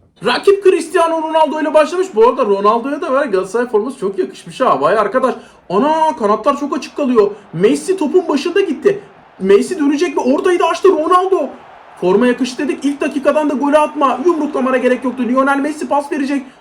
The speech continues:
Orada ceza sahası dışı. Çok kötü yedik. Çok kötü yedik dakika beş. Dakika beş. Burada şu yumruğu atmaman gerekiyordu. Çok iyi döndürdü. Burada Rijkaard tabii ki de kimyası düşük olan oyuncu oyun içerisinde bir tık daha böyle isteksiz oynuyor gibi duruyor.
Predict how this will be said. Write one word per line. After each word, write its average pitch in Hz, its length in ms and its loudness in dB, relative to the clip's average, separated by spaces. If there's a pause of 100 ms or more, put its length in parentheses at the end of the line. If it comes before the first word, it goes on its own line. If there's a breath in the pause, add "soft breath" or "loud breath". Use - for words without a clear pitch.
(160)
Orada 302 300 2
ceza 311 320 2
sahası 330 340 -2
dışı. 269 240 -8
Çok 269 220 -6
kötü 220 200 -6
yedik. 147 180 -4 (840)
Çok 247 200 0
kötü 269 180 -4
yedik 262 220 -2
dakika 247 380 -2
beş. 208 280 -2 (1000)
Dakika 240 480 2
beş. 226 340 0 (100)
Burada 285 300 2 (520)
şu 415 240 -4
yumruğu 262 300 0
atmaman 214 520 -2
gerekiyordu. 190 520 -2
Çok 285 200 -4
iyi 330 120 -4
döndürdü. 226 640 2 (400 loud breath)
Burada 285 320 2
Rijkaard 302 480 -2
tabii 294 280 0
ki 247 100 -6
de 220 200 2 (300 loud breath)
kimyası 294 580 -2
düşük 277 260 -6
olan 247 200 -2
oyuncu 226 280 0
oyun 392 260 4
içerisinde 269 460 -6
bir 330 140 -2
tık - 180 -12
daha 262 160 2
böyle 247 160 -4
isteksiz 240 500 -8
oynuyor 240 280 0
gibi 208 280 -6
duruyor. 240 320 2